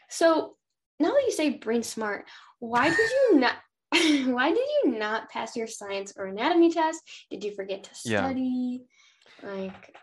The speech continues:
Speaker 1: tell us
Speaker 2: Yeah,
Speaker 1: about this
Speaker 2: I'm,
Speaker 1: song.
Speaker 2: you know, I think it's more just like, yeah, you know, science, science is hard, you
Speaker 1: <laughs>
Speaker 2: know. But it's like the things that are more important than science and,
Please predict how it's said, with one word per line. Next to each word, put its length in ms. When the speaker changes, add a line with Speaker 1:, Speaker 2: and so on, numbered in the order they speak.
Speaker 1:
tell 180
us 80
Speaker 2:
Yeah, 20
Speaker 1:
about 180
this 140
Speaker 2:
I'm, 20
Speaker 1:
song. 360
Speaker 2:
you 180
know, 160
I 80
think 220
it's 160
more 320
just 300
like, 580
yeah, 520
you 200
know, 580
science, 640
science 300
is 260
hard, 540
you 180
Speaker 1:
<laughs> 20
Speaker 2:
know. 380
But 200
it's 220
like 520
the 180
things 440
that 160
are 80
more 420
important 540
than 180
science 540
and, 280